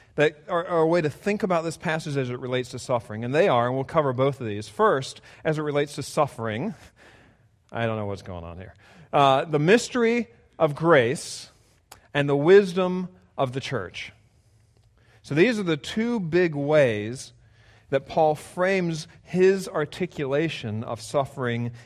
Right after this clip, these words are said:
in this passage. So let's first look at the mystery of grace.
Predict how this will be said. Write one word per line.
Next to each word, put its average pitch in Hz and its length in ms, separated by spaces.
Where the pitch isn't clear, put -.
in 123 120
this 120 140
passage. 113 440
So 143 100
let's 220 240
first 240 420
look 143 260
at 135 120
the 131 80
mystery 135 460
of 110 100
grace. 117 640